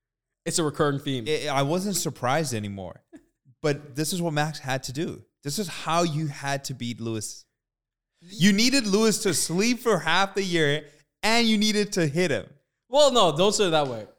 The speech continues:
Speaker 1: Don't say it that way. He, he's doing what you do for a world champion. You put your elbows out.
Speaker 2: Yeah, you put your elbows out.
Speaker 1: You put your elbows out.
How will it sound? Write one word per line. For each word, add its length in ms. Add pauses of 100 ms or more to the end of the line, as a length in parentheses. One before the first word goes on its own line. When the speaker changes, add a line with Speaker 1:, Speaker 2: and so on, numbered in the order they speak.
(460)
Speaker 1:
Don't 160
say 140
it 60
that 180
way. 280 (1300)
He, 580
he's 240
doing 200
what 180
you 60
do 120
for 100
a 20
world 200
champion. 360
You 80
put 140
your 100
elbows 280
out. 180 (200)
Speaker 2:
Yeah, 140
you 160
put 140
your 100
elbows 260
out. 80
Speaker 1:
You 60
put 120
your 100
elbows 260
out. 260